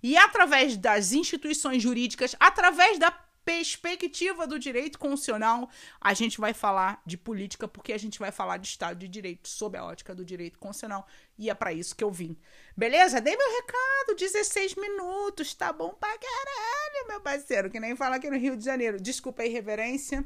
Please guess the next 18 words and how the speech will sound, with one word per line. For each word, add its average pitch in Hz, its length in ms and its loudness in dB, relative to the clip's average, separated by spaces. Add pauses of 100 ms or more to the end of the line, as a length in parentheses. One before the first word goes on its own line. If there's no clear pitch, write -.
(520)
volta 233 320 -4
e 214 40 -6
meia 202 440 -2 (800)
não 196 240 -4
tem 190 220 -4
jeito, 202 300 -2
é, 196 240 -4
é 202 80 -2
inerente 196 420 -8
à - 20 -10
minha 185 120 -10
personalidade, 185 880 -6 (680)
mas 254 560 10
eu 254 140 12
sinceramente 359 880 4
espero 214 640 2 (200)
que 247 100 -2
isso 214 560 0